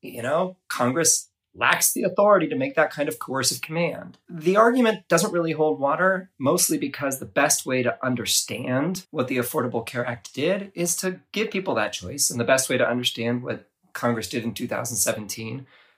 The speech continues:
when it eliminated the mandate penalty is to actually just reduce the consequences of exercising the choice to go without insurance.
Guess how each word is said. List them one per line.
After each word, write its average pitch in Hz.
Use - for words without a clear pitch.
when 123
it 120
eliminated 117
the 107
mandate 180
penalty 110
is 143
to 160
actually 170
just 170
reduce 139
the 170
consequences 143
of 165
exercising 101
the 95
choice -
to -
go 107
without 98
insurance. 90